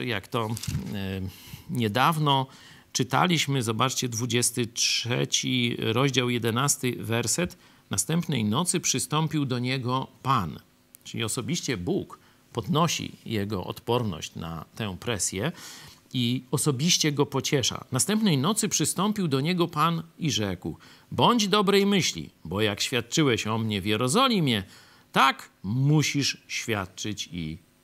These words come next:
w Rzymie”. Bóg go pociesza, to od Boga on czerpie otuchę i dlatego tak dzielnie stawia czoło tym przeróżnym przeciwnościom.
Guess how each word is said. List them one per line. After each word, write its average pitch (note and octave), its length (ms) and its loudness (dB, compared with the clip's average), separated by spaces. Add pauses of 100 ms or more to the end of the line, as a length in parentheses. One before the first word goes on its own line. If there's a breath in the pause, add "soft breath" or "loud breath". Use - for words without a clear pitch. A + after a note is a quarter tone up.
(140)
w F#2 140 -14
Rzymie”. F2+ 420 -2 (760 loud breath)
Bóg D3 220 2
go G#2 260 -2 (140)
pociesza, G3 580 -2 (200)
to F#2 260 -8 (120)
od B2 140 0
Boga B2 480 2 (220)
on F#2+ 240 -6 (180)
czerpie G#2 520 -6
otuchę C3 540 -4
i F#3 60 -4
dlatego F#2+ 480 -2
tak D3+ 220 -4
dzielnie E2+ 480 -6 (340 soft breath)
stawia F#2+ 580 -2 (280)
czoło F2 540 -2
tym G3+ 220 -2
przeróżnym F2+ 640 0
przeciwnościom. C3 800 -2